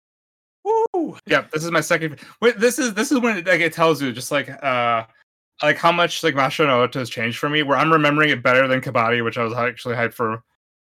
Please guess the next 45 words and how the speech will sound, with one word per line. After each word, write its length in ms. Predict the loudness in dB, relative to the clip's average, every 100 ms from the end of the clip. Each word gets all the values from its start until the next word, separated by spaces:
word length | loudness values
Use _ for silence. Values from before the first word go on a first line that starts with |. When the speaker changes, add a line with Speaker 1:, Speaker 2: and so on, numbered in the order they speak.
| _
Speaker 2:
uh, 320 | -2 2 2
so 200 | 2 2
much 220 | 2 0 0
Speaker 1:
<laughs> 40 |
Speaker 2:
more 140 | 2 2
than 140 | 0 -2
<laughs> 0 |
Mashiro 520 | -2 0 0 2 2
no 240 | 2 2
Oto. 400 | 0 -2 -8 -8 _ _ -10
<laughs> 100 | -10 _ _ _ _ -14 -14 -16 -20 -2
But 200 | 0 4
no, 100 | 4
it's, 260 | 4 2 4
uh, 280 | 4 6 4
th-, 240 | 0 0
like, 100 | -2
this 140 | -2 -4
is 60 |
my 100 | -4
second 360 | -2 -4 -2 -2
favorite 280 | 0 0 -2
song. 220 | -6 -4
I 80 | -6
still 300 | -2 0 0
think 400 | 0 -4 -4 -16 _
that 360 | 0 2 2 -2 _
the, 600 | -12 -6 -4 -4 -6 -8 -10 _ _ _
the, 280 | 0 2 2
the 60 | 0
song 220 | 0 2
that 80 | 2
Mai 220 | 2 2
played 260 | 2 -4 -4
is 100 | -6
still 140 | -4
my 160 | -2 -2
favorite. 380 | -2 -4 -2 -4
Like, 120 | -6
it, 120 | -10 -10
it 100 | -10
just 120 | -10 -6
sounded 220 | -6 -6
so 180 | -8 -8
good. 220 | -8